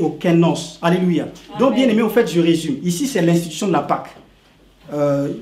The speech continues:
Speaker 1: je lis encore, euh, un deuxième texte, après je vais expliquer. Exode chapitre douze, verset quarante-six. Euh, là, c'est ce qu'on a lu. On, je vais lire un deuxième texte dans Jean chapitre dix-neuf, excusez-moi. Jean chapitre dix-neuf, je lis à partir du verset trente et un.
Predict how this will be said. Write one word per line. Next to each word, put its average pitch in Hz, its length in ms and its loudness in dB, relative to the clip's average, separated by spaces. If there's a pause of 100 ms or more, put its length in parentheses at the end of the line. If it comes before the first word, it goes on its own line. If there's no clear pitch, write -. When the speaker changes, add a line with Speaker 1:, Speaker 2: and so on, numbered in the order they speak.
(140)
Speaker 1:
je 175 160 2
lis 214 100 2
encore, 196 460 0
euh, 147 340 -2 (380)
un 190 80 4
deuxième 175 320 2
texte, 180 180 -4
après 170 200 -2
je 156 80 0
vais 151 60 4
expliquer. - 400 -6 (380)
Exode 185 300 2
chapitre 180 380 -2
douze, 180 180 0
verset 156 260 -2
quarante-six. 135 540 -6 (1600)
Euh, 160 160 4
là, 196 140 4
c'est 175 140 -4
ce - 60 -4
qu'on 175 140 6
a 165 60 4
lu. 226 340 2
On, 151 100 -4 (120)
je 180 100 2
vais 196 80 4
lire 214 180 6
un 196 100 4
deuxième 180 220 4
texte 208 200 0
dans 151 100 2
Jean 190 180 0
chapitre 170 300 -2
dix-neuf, 156 380 -2
excusez-moi. 143 480 -2 (800)
Jean 180 200 4
chapitre 160 600 0
dix-neuf, 185 600 0 (1600)
je 147 160 2
lis 202 140 6
à 196 60 4
partir 175 280 -2
du 151 80 4
verset 143 280 0
trente 143 280 -2
et 131 60 -2
un. 107 80 -8